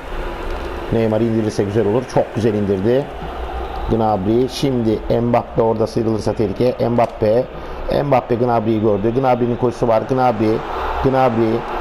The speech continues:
Gnabry vuruyor ve üç sıfır oluyor. Bu kontralar, bu hızlı ataklar gerçekten çok iyi.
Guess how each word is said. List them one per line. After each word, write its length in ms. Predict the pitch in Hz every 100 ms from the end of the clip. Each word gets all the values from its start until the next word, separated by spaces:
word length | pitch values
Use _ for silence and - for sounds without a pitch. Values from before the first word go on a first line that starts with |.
| - -
Gnabry 400 | 147 147 135 127
vuruyor 880 | 127 147 151 143 139 143 143 139 139
ve 140 | 135
üç 180 | 135 135
sıfır 260 | 143 -
oluyor. 380 | 127 117 113 104 101 104 - - - - - - - - - - - - - - - - - - - - - - - - - - - 123
Bu 160 | 127 135
kontralar, 640 | 147 147 139 127 123 123
bu 60 |
hızlı 300 | 123 131 127
ataklar 520 | 135 131 - 127 131 - - - - - - - - - - - - - - -
gerçekten 460 | 120 110 123 113
çok 260 | 107 110 -
iyi. 240 | 110 110